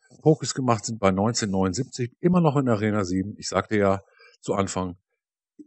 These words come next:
für mich gibt es in diesem Spiel keine andere Arena als diese hier. Und ich muss sagen, ich hab mich entwickelt, ähm, hab hier reichlich, äh, Truppen, äh, gelevelt, kann jetzt auch noch wieder ein bisschen was upgraden, muss ich mal gucken.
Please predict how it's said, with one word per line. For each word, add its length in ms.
für 200
mich 340
gibt 220
es 120
in 120
diesem 260
Spiel 460
keine 340
andere 280
Arena 480
als 180
diese 240
hier. 280
Und 420
ich 160
muss 140
sagen, 380
ich 120
hab 100
mich 200
entwickelt, 580
ähm, 360
hab 180
hier 160
reichlich, 480
äh, 160
Truppen, 480
äh, 120
gelevelt, 460
kann 200
jetzt 200
auch 200
noch 220
wieder 140
ein 100
bisschen 460
was 160
upgraden, 680
muss 240
ich 60
mal 140
gucken. 380